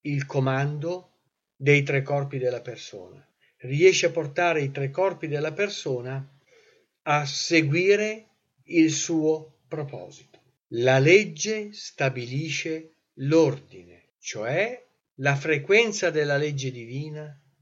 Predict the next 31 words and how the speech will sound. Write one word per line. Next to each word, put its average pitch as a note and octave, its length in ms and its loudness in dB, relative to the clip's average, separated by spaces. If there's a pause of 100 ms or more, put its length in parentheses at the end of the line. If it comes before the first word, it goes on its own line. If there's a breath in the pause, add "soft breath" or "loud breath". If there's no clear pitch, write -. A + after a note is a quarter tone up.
(100)
stabilisce D3 1200 -2
entro D3 800 2
la G#2+ 160 -12
materia D3+ 880 -8 (140)
e B2 160 -8
rivela C#3+ 480 -4
entro D#3 240 -6
la F3 80 -4
materia A#2 640 -8
la C3+ 180 -6
parola E3+ 440 -4
di F3+ 180 -14
Dio. F#2 380 -16
La F#2+ 120 -14
parola C#3 420 4
di C#3+ 160 0
Dio F3 200 6
è E3+ 40 8
la D#3 120 4
legge, E3 540 -4 (760 loud breath)
e G#2+ 100 -12
quella C#3+ 320 2
parola E3 400 8
di D#3+ 160 -2
Dio, E3 320 6
quando D3 320 -2
viene D3+ 320 0
emanata D3 800 0 (260)
entro C#3+ 420 -4
la F#3 100 -2
forma, G#2 580 -14